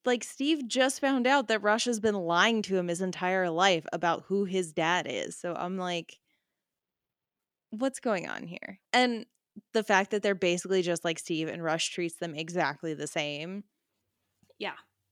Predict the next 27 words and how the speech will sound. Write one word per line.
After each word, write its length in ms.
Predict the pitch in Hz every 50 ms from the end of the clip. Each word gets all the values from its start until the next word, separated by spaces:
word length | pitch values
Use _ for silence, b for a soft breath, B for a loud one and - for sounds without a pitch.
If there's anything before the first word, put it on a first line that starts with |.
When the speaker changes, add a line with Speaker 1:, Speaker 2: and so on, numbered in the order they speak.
| _ _ _ _
Speaker 1:
I 40 | 190
was 100 | 185 180
like, 220 | 185 170 185 - - -
<laughs> 460 | 180 - - _ _ _ _ 202 190
"Rush, 320 | 208 196 190 185 185 - - _ _ _ _ _ _
are 120 | - 196 190
we 140 | 185 214
noticing 400 | 208 202 202 208 226 - 254 240
a 60 | 214 202
pattern 360 | - 175 160 165 175 190 208
here? 380 | 214 226 226 240 240 240 247 247
Like, 220 | - 190 185 170 180
if 100 | 185 -
all 240 | - 175 180 185
of 80 | 190 202
your 120 | 208 196
kids 300 | 190 - - 185 180 170
are 60 | 175 170
constantly 560 | - - 165 165 165 - 196 165 175 170 156
acting 400 | - 156 160 165 - 180 156 160
out 140 | 156 160 -
and 100 | 170 165
misbehaving, 720 | 165 170 - - 165 156 160 151 156 151 170 180 190 196
maybe 260 | 185 165 165 165 202
you're 340 | 190 175 151 156 147 151 165
the 80 | - 190
problem?" 600 | - - 208 196 202 196 220 226 226 226 240 247